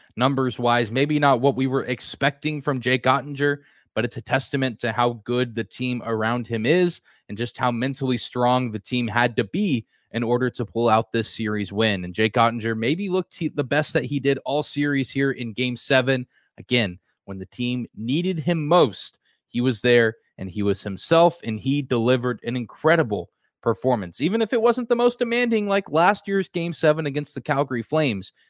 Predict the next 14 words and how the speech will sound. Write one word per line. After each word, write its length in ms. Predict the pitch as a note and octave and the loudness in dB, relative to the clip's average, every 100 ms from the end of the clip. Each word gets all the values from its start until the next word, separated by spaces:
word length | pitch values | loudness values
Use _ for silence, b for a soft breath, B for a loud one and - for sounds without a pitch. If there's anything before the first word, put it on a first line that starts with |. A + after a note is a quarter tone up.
| _ | _
Jake 180 | - A2 | -6 2
Oettinger 400 | A2+ G2+ A2 A2 | 4 2 -2 -6
still 380 | - B2 B2 A#2+ | -4 0 2 0
came 260 | B2+ A#2+ | -4 2
up 160 | A#2+ - | 2 0
in 100 | A#2+ | -4
the 80 | A#2 | -6
big 240 | G2 C3 A#2+ | 2 2 4
moments 460 | B2 B2 A#2+ - _ _ | 0 0 -2 -6 _ _
and 100 | G#2+ | -4
is 80 | A#2 | -2
a 40 | G#2+ | -4
huge 360 | - G#3 D#3 | 2 2 4
reason 420 | E3+ F#3 C#3 G2 | 2 2 0 -2